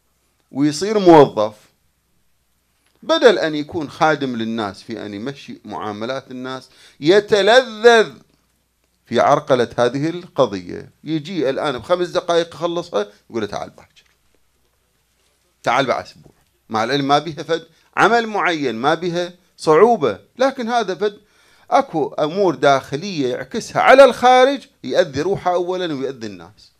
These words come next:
لكن هو قد يشعر بلذة في مثل هذا الباب. فيقول: إحنا إذا دائمًا هذه الحالة موجودة، خاف من الله، خاف، خاف، خاف، هذه نظرة سلبية في واقع الحال،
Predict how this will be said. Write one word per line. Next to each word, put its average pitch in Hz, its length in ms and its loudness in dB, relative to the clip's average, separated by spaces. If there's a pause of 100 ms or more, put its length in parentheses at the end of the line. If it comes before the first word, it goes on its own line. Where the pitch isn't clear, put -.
(140)
لكن 127 280 -2
هو 131 140 -10
قد 131 220 -6
يشعر 175 480 0 (380)
بلذة 147 420 -2
في 110 180 -14
مثل 131 240 -12
هذا 139 280 -6
الباب. 95 380 -8 (380)
فيقول: 254 380 -2
إحنا 190 360 -4
إذا 156 180 0
دائمًا 151 840 -2 (580)
هذه 135 460 4
الحالة 120 500 -4
موجودة، 110 840 -6
خاف 110 520 0
من 107 220 -10
الله، 104 480 -8
خاف، 110 480 -4
خاف، 110 460 -10
خاف، 185 580 2 (800)
هذه 151 380 -2
نظرة 156 320 -4
سلبية 135 600 -8
في 101 200 -12
واقع 87 380 -10
الحال، 151 640 -4